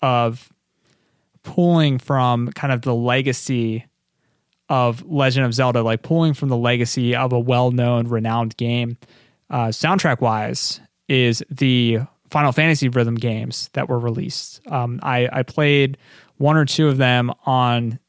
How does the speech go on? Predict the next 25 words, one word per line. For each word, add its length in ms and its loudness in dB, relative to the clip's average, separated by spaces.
the 160 -2
D 220 2
S 240 -4
or 80 -2
the 120 -6
three 220 -4
D 100 -8
S. 200 -8
I 60 -4
forget 280 -4
which 260 -4
console, 480 -2
and 500 -2
really, 460 4
really 320 4
enjoyed 560 0
revisiting 760 2
some 200 -6
of 60 -2
the 60 -4
music. 320 -2
The 80 -4
gameplay 400 2
was 160 0
fine, 640 -4